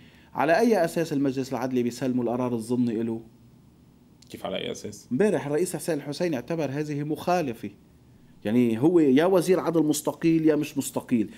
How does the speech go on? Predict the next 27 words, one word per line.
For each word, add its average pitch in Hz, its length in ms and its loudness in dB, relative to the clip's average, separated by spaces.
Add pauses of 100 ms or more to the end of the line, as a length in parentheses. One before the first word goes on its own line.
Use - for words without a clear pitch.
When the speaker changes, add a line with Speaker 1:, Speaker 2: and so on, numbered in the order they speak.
(160)
Speaker 2:
م. - 40 -4
Speaker 1:
ثانيًا، 202 400 2
بتعرف 180 380 0
إنه 143 480 0 (280)
القاضي 139 640 2
آلاء 139 300 2
الخطيب 123 560 -2
تعرض 127 460 0
للتأنيب 127 720 2
في 123 160 -2
مكتب 131 380 -2
الوزير 120 420 0
أشرف 120 380 -6
ريفي 127 240 2
لأنه 123 440 0
سلم 120 580 0 (380)
نسخة 139 420 2
عن 117 200 0
القرار 131 460 2
الظني 127 560 2
للرئيس 120 440 -2
الحريري 127 460 0
قبل 131 220 2
ما 123 80 0
يسلموا 127 340 0
النسخة 127 420 -2
إله؟ 151 200 0